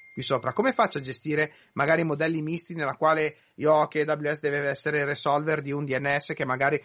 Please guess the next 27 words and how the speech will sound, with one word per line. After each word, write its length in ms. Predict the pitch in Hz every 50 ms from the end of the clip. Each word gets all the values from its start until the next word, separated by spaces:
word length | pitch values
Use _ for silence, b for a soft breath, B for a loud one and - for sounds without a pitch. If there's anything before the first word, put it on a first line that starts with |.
| B B
si 160 | B - - 131
trova 240 | - 147 147 147
on-prem 420 | 143 139 131 - 151 151 147 151 147 - _ _
o 100 | 151 147
viceversa, 800 | 143 165 - - 151 147 147 131 120 110 - - 117 104 - _ _ _ _ _
magari? 440 | 95 117 123 123 107 107 107 101 b b b b b b b _
Quindi 400 | _ - 262 240 190 165 143 b b b b b _
tutte 220 | - 285 262 -
queste 240 | 214 202 185 - 175
soluzioni 400 | - 180 180 190 180 - 160 170
effettivamente 580 | - - 156 170 214 226 214 160 139 131 131 120
messi, 480 | 127 127 - - 170 147 147 139 135 139
messi 320 | 151 175 185 - - 202
in 100 | 208 202
fila 460 | - - 147 117 120 139 165 196 - _ _ _ _ _ _ _ _ _ - - _ _
trovano 680 | - 214 240 240 196 165 147 139 139 131 117 113 113 -
il 140 | 160 151 160
loro 280 | 190 208 190 180 208
spazio, 680 | 202 - - 175 127 110 - - - 160 165 196 202 175
cioè 160 | - 151 127
trovano, 460 | - 185 170 147 135 139 131 b b b b
diciamo, 260 | b 147 - 180 156 151
in 80 | 170
Alkira 380 | 220 220 - - 156 143 147 160
forse 400 | - - 156 143 - 202 208 b b b b b _ _
una 200 | - 185 165 170
soluzione, 800 | 165 - 190 196 202 196 - - 139 127 135 156 170 175 175 -